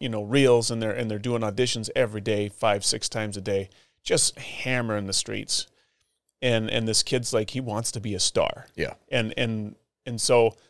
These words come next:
Speaker 1: in the meantime, his little sister is this cute little Shirley Temple, cur-, curly hair, little, you know, spunky kid. She gives two shits. This isn't about her.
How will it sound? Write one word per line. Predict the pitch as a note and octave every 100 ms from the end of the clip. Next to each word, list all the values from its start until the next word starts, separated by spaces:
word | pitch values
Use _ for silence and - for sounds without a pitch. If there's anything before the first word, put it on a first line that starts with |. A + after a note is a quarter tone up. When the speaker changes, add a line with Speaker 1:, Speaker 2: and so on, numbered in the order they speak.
| _ _ _ -
Speaker 1:
in | A#2
the |
meantime, | C3+ A3+ E3 A#2+ A#2
his | B2+
little | D3+ C3
sister | - E3+ - A#2+ A2 A2 - _ _ _ -
is | A#2+
this | A#2+ -
cute | - F3 E3+
little | D#3 C#3+ A#2
Shirley | - D#3+ C#3 B2
Temple, | - C#3 B2 A#2+
cur-, | - D3+
curly | - - D#3 C3+
hair, | B2 C3
little, | B2+ C3 A#2+ G#2+ - _ _
you | C#3
know, | A#2 G#2+
spunky | G#2 - - C3 B2 A#2
kid. | - A#2+ A#2 - _ _ _
She | - B3+
gives | A3 B2
two | - C3+
shits. | - F#3 - - - - _ _ _ _ _ _ _
This | C#3+ G#3
isn't | D#3+ A#2
about | G2+ F#2+ -
her. | G2 G#2 C#3+